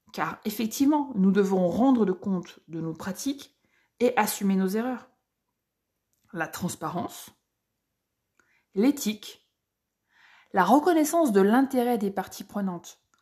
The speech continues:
La démarche ne se fait pas en interne dans une entreprise, mais avec la globalité de ses parties prenantes pour pouvoir communiquer et progresser. La légalité, parce que oui, il faut respecter la loi,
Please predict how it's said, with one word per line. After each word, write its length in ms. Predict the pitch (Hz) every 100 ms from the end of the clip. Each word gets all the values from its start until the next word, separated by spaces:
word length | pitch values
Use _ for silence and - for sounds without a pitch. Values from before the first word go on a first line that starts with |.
| _ _ _ _
La 160 | 175 160
démarche 680 | 185 233 180 208 - - _
ne 60 | 180
se 120 | -
fait 160 | - 180
pas 400 | 175 160 - -
en 260 | 170 165 180
interne 560 | 220 220 220 196 185
dans 80 | 156
une 220 | 143 151
entreprise, 600 | 147 - - - 247 - -
mais 160 | 165 165
avec 320 | 165 190 -
la 160 | 156
globalité 580 | 156 202 202 202 190 202
de 80 | 170
ses 240 | - 165
parties 300 | - 156 -
prenantes 540 | 170 - 160 190 269 - - _
pour 120 | -
pouvoir 400 | - 175 196 -
communiquer 840 | - 247 214 196 170 - 220 - 226
et 60 | 226
progresser. 520 | - 208 190 190 - - _ _ _ _ _ _ _ _ _ _ _ _
La 140 | 156 165
légalité, 840 | 170 202 196 180 156 180 - _ _ _ _ _
parce 180 | 175 170
que 120 | -
oui, 440 | 190 196 214 190 -
il 100 | 214
faut 140 | 196 196
respecter 360 | 175 - 147
la 120 | 147 139
loi, 500 | 151 180 - -